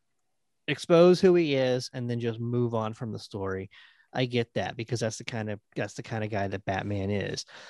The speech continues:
But, um, I mean, I guess we're supposed to assume that the, the whole story that we saw play out with Joker really getting into Jason's head. But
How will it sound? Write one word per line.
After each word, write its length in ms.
But, 380
um, 440
I 80
mean, 120
I 80
guess 240
we're 80
supposed 500
to 400
assume 720
that 380
the, 280
the 200
whole 220
story 340
that 100
we 100
saw 280
play 400
out 240
with 200
Joker 680
really 460
getting 360
into 240
Jason's 500
head. 300
But 480